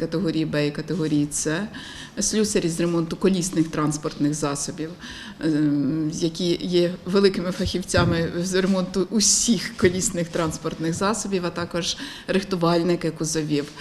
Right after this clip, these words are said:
Е, це слюсарі з дорожні-, ремонту дорожньо-будівельних машин і тракторів,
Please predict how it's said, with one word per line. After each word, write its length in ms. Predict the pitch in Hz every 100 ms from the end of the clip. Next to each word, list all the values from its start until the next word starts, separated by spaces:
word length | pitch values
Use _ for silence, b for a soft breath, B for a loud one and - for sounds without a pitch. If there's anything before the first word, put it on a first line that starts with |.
| B B B 202 175
Е, 200 | 160 156
це 140 | 170
слюсарі 460 | - 202 202 185 170
з 80 |
дорожні-, 560 | 170 196 196 196 - 180
ремонту 360 | 180 180 175 160
дорожньо-будівельних 880 | 170 185 180 175 175 160 156 147 147 151
машин 440 | 147 - 143 131 -
і 60 |
тракторів, 600 | 165 151 151 160 147 139